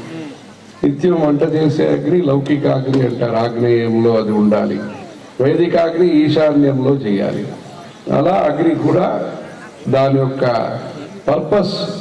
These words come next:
దాని యొక్క వినియోగం ఎక్కడ ఉంటుందో దాన్ని బట్టి దిక్కు చెప్పారు. అలా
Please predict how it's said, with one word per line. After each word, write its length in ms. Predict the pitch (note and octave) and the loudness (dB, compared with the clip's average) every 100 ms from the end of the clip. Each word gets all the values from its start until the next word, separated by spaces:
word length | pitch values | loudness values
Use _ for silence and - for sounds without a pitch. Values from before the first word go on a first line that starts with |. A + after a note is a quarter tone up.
| - | -4
దాని 240 | C3 C3 C3 | -2 0 2
యొక్క 220 | B2 B2 | 2 0
వినియోగం 760 | A#2 C3 F3 F#3+ F#3+ F#3 F3 | 2 2 4 4 4 2 2
ఎక్కడ 200 | D#3+ E3+ | 0 0
ఉంటుందో 520 | E3 D#3 E3 E3+ F#3+ F3+ | 2 2 0 0 2 2
దాన్ని 260 | D#3+ D#3 | 2 2
బట్టి 300 | D3 - F#3+ | 0 0 0
దిక్కు 280 | D3 C#3+ D3 | 2 0 0
చెప్పారు. 680 | C3 G#2+ B2 - - - - - - - - - - - | 0 0 -2 -4 -4 -10 -14 -16 -18 -20 -20 -20 -14 -4
అలా 580 | C#3+ E3+ - - - - | 0 2 2 0 -2 -6